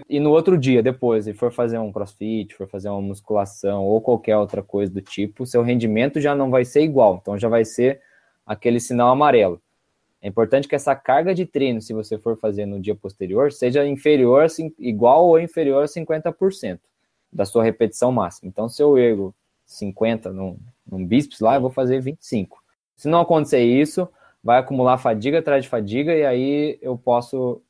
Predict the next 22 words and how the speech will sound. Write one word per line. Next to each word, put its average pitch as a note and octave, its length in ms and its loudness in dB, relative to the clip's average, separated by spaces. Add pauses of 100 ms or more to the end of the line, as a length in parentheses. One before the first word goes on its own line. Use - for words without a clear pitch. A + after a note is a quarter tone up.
(100)
causar A2+ 320 2
uma A2+ 140 0
microlesão A2+ 600 0
tão D3 240 0
séria D3 460 2 (380)
que C3+ 380 2
eu C3 160 -2
tenha B2 240 -4
que B2 100 -16
parar A#2 300 2
mais B2 340 -2
dias A#2 280 -2
depois A2+ 360 -2
pra B2 240 -6
tratar B2 440 -6
aquela G#2+ 340 -2
lesão. G#2+ 400 -2 (320)
É G#2 80 -6
importante B2 520 2
medir C#3 440 4 (320)
isso, F#3+ 440 -2
Guilherme, C#3+ 400 -2